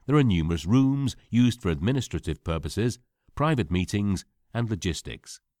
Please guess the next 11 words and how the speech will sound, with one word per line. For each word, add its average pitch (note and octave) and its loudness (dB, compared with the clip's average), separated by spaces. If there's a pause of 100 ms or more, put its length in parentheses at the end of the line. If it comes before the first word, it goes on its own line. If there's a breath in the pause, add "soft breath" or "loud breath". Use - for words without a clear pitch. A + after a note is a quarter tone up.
(600)
The G#2 0
temples C#3+ 0
and E2+ 2
the B2 2
rooms D2+ -2 (220)
are G#2 -2
not D3+ -2
open F2+ -2
to D#2 -8
the C2+ -10
public D#2+ -6